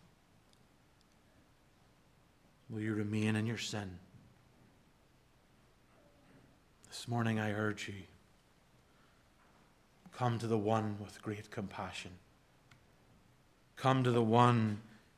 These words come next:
who can defend and protect, the one who can save your soul. It's not your parents.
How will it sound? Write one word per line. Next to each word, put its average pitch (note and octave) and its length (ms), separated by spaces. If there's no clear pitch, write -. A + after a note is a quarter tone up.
who A#2+ 100
can A2+ 160
defend G#2+ 800
and A2+ 140
protect, - 720
the - 80
one G#2+ 220
who A2 100
can G#2+ 160
save A2+ 300
your G#2+ 80
soul. G#2+ 480
It's - 120
not A2 200
your G#2 100
parents. G#2+ 800